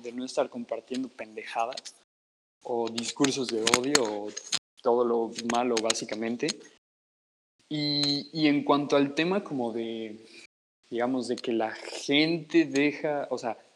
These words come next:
se busca entretener más, creo que también es por el mismo caso de que la gente le ve la salida fácil a,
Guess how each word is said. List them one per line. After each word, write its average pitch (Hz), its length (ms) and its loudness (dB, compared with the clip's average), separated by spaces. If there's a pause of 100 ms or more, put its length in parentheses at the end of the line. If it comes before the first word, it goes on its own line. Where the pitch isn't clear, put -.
(120)
se - 240 4
busca 143 440 4
entretener 131 520 0
más, - 360 -4 (1120)
creo 147 240 6
que 160 140 6
también 143 400 0
es 143 340 0 (280)
por 151 200 4
el 127 160 4
mismo 135 420 2
caso 139 300 2
de 143 140 6
que - 80 -2
la 117 140 0
gente 123 360 0
le 123 180 4
ve 123 420 2
la 139 200 8
salida 120 400 6
fácil 127 500 4
a, 110 260 2